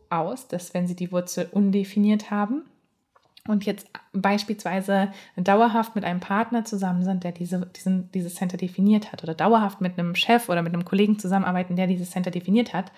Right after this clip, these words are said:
dann kann es gut sein, dass da die ganze Zeit, Tag ein, Tag aus, so ein Druck da ist, "Oh mein Gott, ich muss nur noch ganz schnell das fertig machen, ich muss nur noch eben hier und da noch schnell, schnell, schnell, schnell, schnell." Und dieser Mensch, diesen Druck,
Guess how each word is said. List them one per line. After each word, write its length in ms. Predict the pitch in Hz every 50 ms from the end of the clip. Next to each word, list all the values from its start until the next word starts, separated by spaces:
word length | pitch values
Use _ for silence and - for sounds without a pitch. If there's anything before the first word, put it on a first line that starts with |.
| - - - - - - - - - - - - _
dann 100 | - 185
kann 140 | 180 - 196
es 200 | 190 190 - -
gut 200 | - 294 330 -
sein, 380 | - - 170 147 160 190 214 - -
dass 380 | - 170 185 190 190 190 - -
da 380 | - 180 180 202 226 247 277 - - _ _ _ _ _
die 260 | 165 180 180 190 180
ganze 260 | - 196 226 - -
Zeit, 400 | - - 220 214 214 226 233 -
Tag 180 | - 180 180 -
ein, 140 | 170 196
Tag 200 | 214 277 269 269
aus, 280 | 214 190 196 214 208 -
so 80 | - 185
ein 120 | 180 180
Druck 360 | - 190 214 269 262 - -
da 220 | - 175 170 175 175
ist, 280 | - 196 220 226 -
"Oh 40 | 214
mein 180 | 214 240 247 214
Gott, 180 | 170 165 165
ich 120 | - - -
muss 200 | 196 190 196 -
nur 120 | 262 302
noch 80 | 294 -
ganz 180 | 226 233 233
schnell 160 | - - 240
das 200 | 220 196 190 190
fertig 380 | - - - 175 180 185 180 -
machen, 220 | 180 175 - 180
ich 100 | 180 -
muss 160 | - 208 214 -
nur 100 | 254 269
noch 120 | 285 277
eben 320 | - 208 220 208 214 226 220 - - - - - -
hier 180 | _ - 233 226
und 140 | 214 208 202
da 160 | 190 185 190
noch 100 | 190 196
schnell, 240 | - - 233 254 262
schnell, 240 | - - 240 233
schnell, 240 | 233 - - 214 214
schnell, 200 | 214 - 214 214
schnell." 340 | 208 208 185 175 175 180 180 180 - - - - - - - - _ _ _ _ _
Und 380 | 190 190 190 190 185 185 - -
dieser 320 | - 180 190 185 190 208 190
Mensch, 400 | 185 175 190 240 285 - - -
diesen 400 | - - - 202 196 185 185 -
Druck, 400 | - - 202 262 262 - -